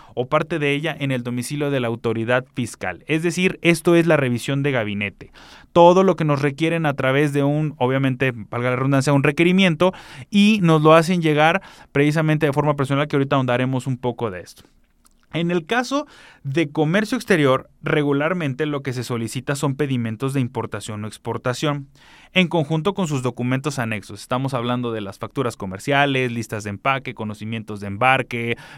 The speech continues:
permisos, certificados de origen, manifestación de valor, hojas de cálculo, que ustedes en otros podcasts que tenemos pueden saber cuáles son este tipo de documentos. Dentro de dicha solicitud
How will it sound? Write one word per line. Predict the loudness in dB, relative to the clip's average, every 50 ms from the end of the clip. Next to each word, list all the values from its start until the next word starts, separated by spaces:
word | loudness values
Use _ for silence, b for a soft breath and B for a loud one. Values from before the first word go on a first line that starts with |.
| B
permisos, | -4 -4 -2 0 0 2 2 2 0 0 0 0 0 0 -2
certificados | -4 -6 -8 -8 -12 -14 -12 -6 -4 -2 -2 -2 -4 -4
de | -4
origen, | -2 0 0 0 0 -2 -2 -4 -4 -2 -2 -2 -4 -4 -6 B B B B
manifestación | B -4 -2 -2 -2 -4 -4 -4 -4 -2 -2 2
de | 2 2
valor, | 2 2 2 2 2 2 2 0 -2
hojas | -2 -4 -6 -6
de | -6
cálculo, | -6 -6 -4 0 0 0 0
que | 0 0
ustedes | -2 0 0 0 0 2 2 0 0
en | -2 -4
otros | -4 -6 -6 -10 -10
podcasts | -10 -12 -10 -10 -10 -6
que | -6 -4
tenemos | -2 0 0 0 0 0 -2
pueden | -4 -4 -4 -2 -2 -4
saber | -4 -4 -4 -4 -4 -6 -10
cuáles | -8 -2 -2 0 0 0 -2
son | -2 -2 -4
este | -4 -4 -6 -8
tipo | -8 -8 -8 -4 -4
de | -4 -4
documentos. | -4 -6 -10 -12 -14 -14 -14 -18 -20 -20 -20 -20 _ B B B B B B B
Dentro | -2 0 0 2 2 4 4
de | 4 2
dicha | 0 -2 -2 -2 -2
solicitud | -2 0 -2 -2 -2 -4 -8 -6 -4 -2 -2 -2